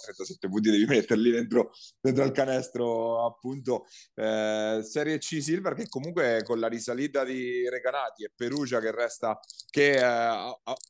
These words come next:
dopo quel periodo di down comunque si è andata in ripresa, ha, eh, ha, ha riaperto un po' i conti, perché ricordiamolo, appunto, sei sono quelle che, eh, tra virgolette, si salvano direttamente, di fatto non è una vera promozione, ma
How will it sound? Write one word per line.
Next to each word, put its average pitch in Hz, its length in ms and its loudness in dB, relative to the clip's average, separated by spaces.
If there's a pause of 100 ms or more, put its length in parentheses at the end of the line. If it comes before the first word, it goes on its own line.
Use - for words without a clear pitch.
(120)
dopo 139 380 4
quel 139 220 6
periodo 135 380 4
di 131 120 -2
down 135 340 0
comunque 131 260 -8
si 120 100 -6
è 117 40 -4
andata 113 300 0
in 120 80 2
ripresa, 127 500 2 (720)
ha, - 240 -2
eh, - 440 2
ha, 139 140 6
ha 151 140 4
riaperto 151 440 4
un 151 60 -4
po' 147 120 2
i 156 60 -4
conti, 143 280 -4
perché 110 240 -4
ricordiamolo, 120 840 0 (160)
appunto, 110 460 -4
sei 165 460 4
sono 123 220 0
quelle 117 260 0
che, 117 260 0 (300)
eh, 95 380 -4
tra 117 120 -2
virgolette, 123 440 0
si 123 120 -4
salvano 113 420 0
direttamente, 113 640 -4
di 107 80 -4
fatto 107 300 -6
non 104 100 -6
è 113 60 -2
una 104 160 -2
vera 101 220 0
promozione, 101 600 -4
ma 95 140 -4